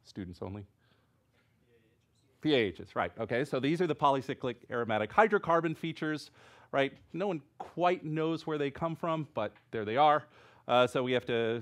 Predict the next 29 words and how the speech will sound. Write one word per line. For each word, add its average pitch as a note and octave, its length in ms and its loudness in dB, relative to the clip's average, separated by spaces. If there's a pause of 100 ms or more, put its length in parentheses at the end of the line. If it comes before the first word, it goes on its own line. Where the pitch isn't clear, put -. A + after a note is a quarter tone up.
(140)
you B2 60 -4
know, A2 120 -2
think D3 200 -2
about C3 220 6
them. B2+ 160 0
And A#2+ 140 -2
in A2 100 -4
fact, C#3 280 0
they're A#2 100 -2
quite E3 280 0
bright. C#3 320 6 (300)
Uh, G#2 300 -4
so G#2 240 -6
this G#2+ 260 -8
is, G#2+ 120 -12 (100)
uh, G2 260 -6
this, G#2 380 -10
this A2+ 180 -8
is G#2 140 -8
important. C3 480 -6 (480)
Uh, G#2+ 160 0
they G#2+ 120 0
can A#2 120 -6
be A#2 120 -2
destroyed C3+ 480 2
also B2 280 2
by A#2 160 -2
very A2+ 200 -2
hard A2 280 -2